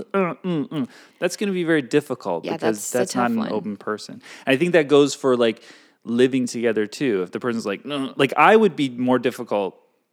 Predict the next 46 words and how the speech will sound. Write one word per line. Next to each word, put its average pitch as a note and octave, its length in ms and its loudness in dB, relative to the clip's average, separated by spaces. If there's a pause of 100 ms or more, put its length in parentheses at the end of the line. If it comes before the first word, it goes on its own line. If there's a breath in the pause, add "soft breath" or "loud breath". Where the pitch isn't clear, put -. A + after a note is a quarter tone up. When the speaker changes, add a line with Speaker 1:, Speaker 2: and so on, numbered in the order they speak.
(100)
Speaker 1:
to B2 140 -4
live A2+ 340 0
with F#2 560 -6 (320)
than A2+ 220 -2
these A#2+ 260 -2
people G2+ 320 -10
probably A#2 460 -2
because D#3+ 260 -4 (100)
I C#3+ 260 0
lived B2+ 440 -2
alone A2+ 340 -4
for A2 160 -10
so G#2+ 340 -4
long. G2+ 220 -8
Speaker 2:
Yeah, E3+ 200 -4
you're F3 280 -8
a F3 40 -14
real F3 260 -8
creature F#3 360 -12
of E3+ 60 -8
habit E3 340 -10
at - 140 -12
this F3 160 -14
point. D#3+ 340 -16
Speaker 1:
So C#3+ 140 0
it's C3 140 0
like, A#2+ 180 0
you're C3 160 -2
gonna C#3 200 -2
come C3 200 -2
into B2 160 2
my G#2 320 0
space A#2+ 520 0
and A2 60 -6
be G#2+ 100 -4
like, G2+ 180 -2
"Let's G2+ 200 -6
adjust G#2 420 -6
this, G#2+ 260 -6
let's G#2 200 -8
move G#2 200 -8
this G2+ 240 -8
around." A#2+ 400 -4
It's A#2 80 -8
like, A#2 180 -4
"Mm, D3 300 -4